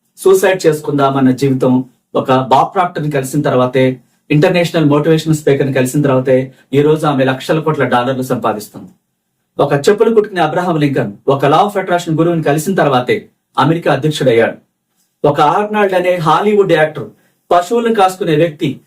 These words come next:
సినిమా యాక్టర్ అవ్వాలని కోరిక ఉంది. ఆ కోరిక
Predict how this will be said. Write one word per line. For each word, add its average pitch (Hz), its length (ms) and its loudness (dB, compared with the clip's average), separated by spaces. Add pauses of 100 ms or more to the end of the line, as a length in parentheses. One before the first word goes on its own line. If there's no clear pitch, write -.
(240)
సినిమా 220 260 0 (100)
యాక్టర్ 185 260 -2
అవ్వాలని 165 320 -2
కోరిక 175 220 2 (100)
ఉంది. 113 160 -8 (800)
ఆ - 20 0 (160)
కోరిక 202 260 4